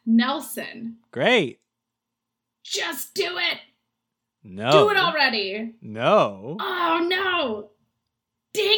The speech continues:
Speaker 1: it. <laughs> I was so sure. Hold on.
Speaker 2: You've got Just Friends and Half Nelson. Those are correct.
Speaker 1: Just Friends and Half Nelson, which are on side A. They were one and
Speaker 2: Mm-hmm.
Speaker 1: three on side A.
Speaker 2: Yes, quite.
Speaker 1: Oh, and then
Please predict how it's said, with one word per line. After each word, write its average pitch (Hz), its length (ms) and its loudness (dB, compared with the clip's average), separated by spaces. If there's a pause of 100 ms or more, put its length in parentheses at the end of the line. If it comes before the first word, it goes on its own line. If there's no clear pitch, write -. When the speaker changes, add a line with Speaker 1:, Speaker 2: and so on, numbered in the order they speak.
(200)
Speaker 1:
it. - 240 -2 (160)
<laughs> - 180 -8
I 370 120 0
was 466 240 -2
so 480 560 0
sure. 381 420 -4 (480)
Hold 226 280 -2
on. - 360 -14 (360)
Speaker 2:
You've 107 120 -14
got 117 200 -10
Just 156 320 -6
Friends 180 260 -8
and 165 100 -8
Half 156 240 -10
Nelson. 120 400 -10
Those 117 200 -10
are 147 80 -10
correct. 104 360 -12
Speaker 1:
Just 262 280 -2
Friends 302 200 -2
and 339 100 -8
Half 330 120 -8
Nelson, 233 300 -6
which 220 140 -8
are 196 80 -4
on 190 140 -10
side 185 300 -8
A. 233 420 -12 (220)
They 226 140 0
were 214 160 -6
one 208 240 -4
and 233 160 2
Speaker 2:
Mm-hmm. - 20 -8
Speaker 1:
three 208 200 -4
on 160 200 -12
side - 300 -10
A. - 300 -14 (160)
Speaker 2:
Yes, 101 600 -8
quite. 123 600 -12 (840)
Speaker 1:
Oh, 440 340 -2
and 302 140 -6
then 294 360 -2